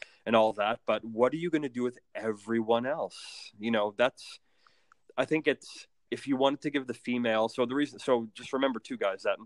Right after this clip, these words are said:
the Evolution pay-per-view is not the low. It's, the low is the lack of respect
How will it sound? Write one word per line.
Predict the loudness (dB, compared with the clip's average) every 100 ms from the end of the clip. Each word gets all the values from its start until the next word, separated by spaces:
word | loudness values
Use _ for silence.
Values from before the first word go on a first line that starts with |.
| -18 _ _ _ _ _ _ -20 -4
the | 8 8
Evolution | 8 0 -2 -2
pay-per-view | -2 0 -4 -2 -2 -2
is | 0
not | -2 -2
the |
low. | -6 -4 -6 -8 -12 _ _ _ -4
It's, | -4 -4
the | -2 0
low | 4 4 2 -2
is | -10 -10
the | -10
lack | -6 -6 -6
of | -10
respect | -10 -14 -2 -2